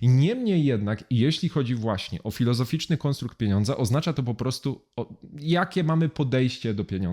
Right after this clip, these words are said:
Po prostu, mówiąc wprost, moi drodzy, czyli jak mamy zaprogramowane podejście do pieniądza tak naprawdę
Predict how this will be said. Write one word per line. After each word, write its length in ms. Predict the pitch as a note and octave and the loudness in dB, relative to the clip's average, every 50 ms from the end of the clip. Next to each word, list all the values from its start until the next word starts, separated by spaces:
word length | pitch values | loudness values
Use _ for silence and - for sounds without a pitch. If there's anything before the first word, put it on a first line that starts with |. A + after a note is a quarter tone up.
| F2+ E2 - - | -2 -4 -6 -8
Po 160 | - - F3+ | -6 -4 -2
prostu, 360 | F3 D3+ C#3+ A#2+ - - - | 0 0 0 0 -4 -6 -6
mówiąc 440 | - C#3+ F3 D#3+ D#3+ D#3 C#3+ - - - - - - - - | -2 0 2 2 2 0 0 -4 -8 -12 -16 -18 -18 -20 -20
wprost, 380 | - - - E3+ F#3 F3+ F3+ | -16 -6 -2 -2 0 0 0
moi 220 | - D#3 D#3 D3+ D3 | 0 2 2 2 2
drodzy, 400 | D3+ D#3 D#3 D3 C3 D3 C#3 - | 2 0 0 0 0 -2 -4 -2
czyli 380 | - - D3+ C3+ C#3 C3+ - - | -2 -2 0 0 0 -2 -2 -4
jak 580 | - A#2 A#2+ A#2+ C3+ D#3 D#3 E3+ - - - - | -6 -6 -2 0 0 2 0 0 -2 -6 -6 -2
mamy 360 | C3 B2 B2+ C#3 D3 C#3 B2+ | 2 2 4 4 4 2 2
zaprogramowane 800 | A#2 C3 A#2+ - B2+ B2 A#2 B2+ B2 A#2+ A#2+ A2 B2+ C#3 C3+ B2 | 0 -2 -2 -4 -4 -4 -2 -2 -2 -2 -2 -2 0 0 -2 -2
podejście 440 | - - A#2 A2+ B2 B2+ - - A2+ | -2 -4 -2 -2 -2 -4 -4 -6 -6
do 100 | G#2+ G#2 | -6 -6
pieniądza 480 | - G#2 G2 A2+ A#2+ B2 A#2+ B2 B2+ | -4 -4 -2 0 0 0 0 0 -2
tak 260 | A#2+ - - A#2+ - - | -4 -6 -8 -8 -4 -4
naprawdę 480 | G#2+ G2 - A#2 A#2+ A2+ G#2+ A#2+ A#2 | -6 -4 -4 -4 -4 -4 -4 -6 -6